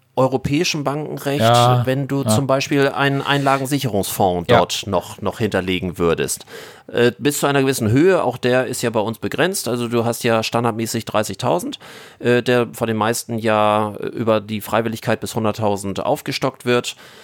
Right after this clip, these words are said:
Speaker 1: Gut, Sparkassen brauchen sowieso nicht, die
Speaker 2: Ja.
Speaker 1: sind ja mündel-,
Speaker 2: Ja.
Speaker 1: mündelsicher,
Speaker 2: Ja,
Speaker 1: aber,
Speaker 2: richtig.
Speaker 1: aber, äh, wenn du, ähm,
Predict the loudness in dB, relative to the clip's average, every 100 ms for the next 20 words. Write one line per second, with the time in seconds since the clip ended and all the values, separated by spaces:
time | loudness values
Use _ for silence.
0 | -18 -6 -4 -2 -2 -2 -2 -2 -2 -4
1 | 0 0 0 0 0 0 0 0 -2 -2
2 | 0 0 0 2 2 2 2 0 0 0
3 | 2 2 -2 -14 -18 -18 -20 -20 _ -18
4 | -18 _ 2 4 6 4 4 4 4 2
5 | 2 -2